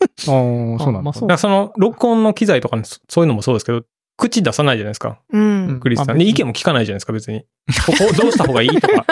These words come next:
Speaker 4: <laughs>
Speaker 3: 二人で一緒に決めようっていう感じ
Speaker 4: まあ、確かに。
Speaker 3: じゃないし、
Speaker 4: うん。
Speaker 3: でも、あい-、
Speaker 2: そう。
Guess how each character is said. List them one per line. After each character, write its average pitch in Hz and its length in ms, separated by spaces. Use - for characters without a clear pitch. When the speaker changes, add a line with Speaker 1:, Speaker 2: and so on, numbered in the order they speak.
Speaker 4:
<laughs> - 220
Speaker 3:
二 - 160
人 208 60
で 139 80
一 117 80
緒 147 80
に 135 80
決 175 140
め 170 60
よ 170 80
う - 40
っ - 80
て 143 80
い - 20
う 131 40
感 147 220
じ 147 100
Speaker 4:
ま 208 80
あ、 - 20
確 - 140
か 208 120
に。 180 220
Speaker 3:
じ 131 100
ゃ 120 40
な 120 220
い 131 140
し、 127 400
Speaker 4:
う 214 200
ん。 180 40
Speaker 3:
で 233 60
も、 170 320
あ 226 160
い-、 247 40
Speaker 2:
そ 139 40
う。 139 40